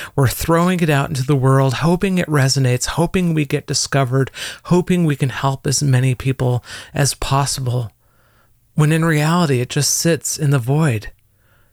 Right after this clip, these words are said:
disappearing as layers upon layers of digital civilization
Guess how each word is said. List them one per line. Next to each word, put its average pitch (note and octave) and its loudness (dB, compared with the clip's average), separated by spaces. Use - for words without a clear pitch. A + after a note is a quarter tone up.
disappearing D3+ 0
as B2 -6
layers C#3+ 0
upon C3 0
layers C3 0
of B2 -4
digital D3 0
civilization B2+ -2